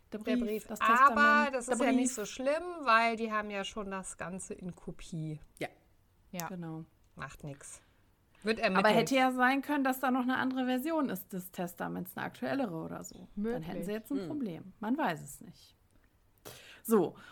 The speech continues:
Speaker 1: und jetzt komme ich zum Punkt, der sagt, ich musste alles verkaufen, weil der Onkel ja gar kein Geld hatte,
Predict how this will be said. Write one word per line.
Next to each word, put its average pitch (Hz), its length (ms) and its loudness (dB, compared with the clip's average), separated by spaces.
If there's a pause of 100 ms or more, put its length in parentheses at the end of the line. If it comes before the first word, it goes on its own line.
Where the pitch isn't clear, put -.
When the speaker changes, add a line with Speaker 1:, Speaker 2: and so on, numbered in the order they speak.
(100)
Speaker 1:
und 233 140 0
jetzt 359 240 0
komme 359 220 0
ich - 80 -6
zum 311 200 -4
Punkt, 233 640 -6 (360)
der 220 120 -2
sagt, 247 600 -2 (960)
ich 233 120 -6
musste 330 400 -2
alles 302 280 -2
verkaufen, 226 840 -4 (300)
weil 233 200 4
der 233 160 2
Onkel 262 260 0
ja 240 120 2
gar 247 140 0
kein 247 200 -4
Geld 240 320 -4
hatte, 220 440 -6